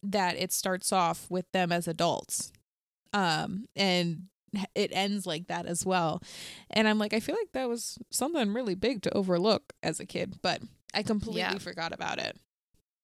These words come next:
Speaker 2: Yeah, same. No, I, there's a lot of this movie that I genuinely did not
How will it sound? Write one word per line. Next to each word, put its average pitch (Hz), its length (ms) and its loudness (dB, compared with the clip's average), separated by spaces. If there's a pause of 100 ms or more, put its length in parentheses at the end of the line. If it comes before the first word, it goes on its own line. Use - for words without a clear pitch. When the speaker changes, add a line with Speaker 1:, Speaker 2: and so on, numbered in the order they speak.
(140)
Speaker 2:
Yeah, 202 320 -4 (120)
same. 190 520 -2
No, 180 280 -4
I, - 160 -2
there's 196 300 0
a 381 60 -4
lot 165 320 -2
of 160 100 -6
this 165 200 -2
movie 151 220 -6
that 151 140 -6
I 160 120 -4
genuinely 160 680 -4 (400)
did 156 240 -2
not 135 380 -4